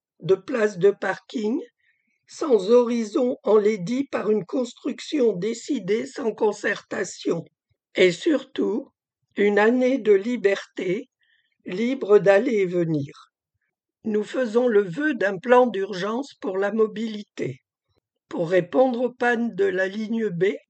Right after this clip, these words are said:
prévisibles au regard du caractère unique de son fonctionnement, pour que les milliers de métropolitains puissent se rendre où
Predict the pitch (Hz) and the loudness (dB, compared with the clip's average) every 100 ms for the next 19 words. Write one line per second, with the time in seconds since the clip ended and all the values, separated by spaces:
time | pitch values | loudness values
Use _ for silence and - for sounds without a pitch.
0 | _ - 208 214 214 196 240 247 226 - | _ 4 4 4 -6 -4 -4 -4 -6 -4
1 | - 185 208 214 233 233 220 220 170 208 | 2 4 4 4 2 0 -6 -8 -6 -4
2 | 190 208 - 262 208 180 - 269 233 240 | 0 -2 -2 -4 -4 -4 -4 -2 0 -2
3 | 233 - - 170 208 - 247 175 269 196 | -4 -10 -12 -6 -6 -4 -6 -6 -8 -10
4 | - - 180 185 180 190 - _ _ _ | -6 -4 -2 -2 -4 -4 -6 _ _ _
5 | _ _ _ _ _ _ _ _ _ _ | _ _ _ _ _ _ _ _ _ _
6 | - 233 - 320 262 233 233 254 285 302 | -8 -8 -2 0 2 2 2 0 2 2
7 | 269 285 - 226 202 247 247 285 196 247 | 2 0 0 -2 2 2 2 -4 -2 -2
8 | 233 233 - 285 233 220 - 247 - - | -2 -4 -2 0 0 -2 -6 -8 -8 -2
9 | 240 220 240 208 180 - 320 269 | 2 2 2 0 -2 -4 4 4